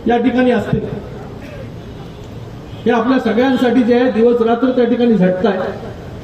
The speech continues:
काम करतायत. आज मराठा आरक्षणाचा विषय देखील असेल, तोही गेल्या अनेक वर्षापासूनचा विषय चालू होता.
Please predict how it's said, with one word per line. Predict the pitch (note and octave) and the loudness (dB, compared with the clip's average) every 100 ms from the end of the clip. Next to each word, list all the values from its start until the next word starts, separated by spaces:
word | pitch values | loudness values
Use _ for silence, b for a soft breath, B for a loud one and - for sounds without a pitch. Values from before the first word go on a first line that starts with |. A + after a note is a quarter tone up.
| - - | -14 -6
काम | G#3 B3 B3+ | -2 0 2
करतायत. | A#3+ G#3 G3+ - - - - - - - - - - | 2 2 0 -2 -4 -8 -10 -12 -12 -12 -12 -12 -4
आज | G#3 A3 A3+ | 0 2 2
मराठा | A#3+ B3 | 2 2
आरक्षणाचा | C4 B3+ B3+ C4+ C4 | 2 2 2 2 2
विषय | B3+ - C#4+ | 2 2 4
देखील | C#4 D4 | 4 4
असेल, | C#4 C4+ C4+ C4+ C4+ - - - - - - - - | 2 4 0 0 -6 -8 -10 -10 -12 -12 -12 -4 2
तोही | C4 C#4 | 4 4
गेल्या | C4 C#4 | 4 4
अनेक | C4 D4+ D4+ C#4 | 2 2 2 4
वर्षापासूनचा | C4+ C#4+ C#4 C#4 C#4+ | 4 2 2 2 4
विषय | C#4 C4+ D4 | 4 4 2
चालू | C#4 C#4 C#4+ | 4 4 4
होता. | C#4+ C4 - | 2 0 -4